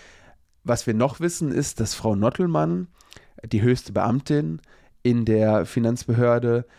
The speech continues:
auf der Entscheidungsvorlage, die sie eben auch vorliegen hatte, notiert hatte, handschriftlich Kenntnis vor Abgang des Antwortschreibens. Das lässt darauf schließen, dass es,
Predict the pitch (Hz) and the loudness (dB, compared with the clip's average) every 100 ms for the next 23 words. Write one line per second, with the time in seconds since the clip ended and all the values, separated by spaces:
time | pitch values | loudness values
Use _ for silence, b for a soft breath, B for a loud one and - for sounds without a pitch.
0 | b b - 120 - 127 117 - 110 127 | b b -2 -2 0 2 2 2 2 2
1 | 127 - 123 110 107 110 117 107 - _ | 2 0 2 4 4 4 2 2 -4 _
2 | _ - 110 92 113 - 104 107 113 107 | _ -4 -2 0 0 0 0 0 0 0
3 | - 107 B B - 110 - 170 165 151 | 0 -2 B B -4 -2 2 2 2 -2
4 | 151 143 165 _ 120 120 - 120 123 113 | 0 0 -2 _ -2 -2 -2 -2 -2 -2
5 | - 131 - 131 127 - b b - - | -2 -2 0 -2 -2 -8 b b -6 0
6 | - - - 110 104 98 117 131 131 - | 0 0 -2 -2 -2 -2 -2 0 0 0
7 | - 120 147 160 - - - - - - | 0 0 0 -4 -8 -16 -20 -20 -20 -20
8 | - - 113 - - - 117 - 123 117 | -6 -4 -4 -8 -10 -4 -4 -2 -2 -4
9 | - 123 120 120 123 - 110 - - | -2 -4 -2 -2 -2 -2 -4 -4 -12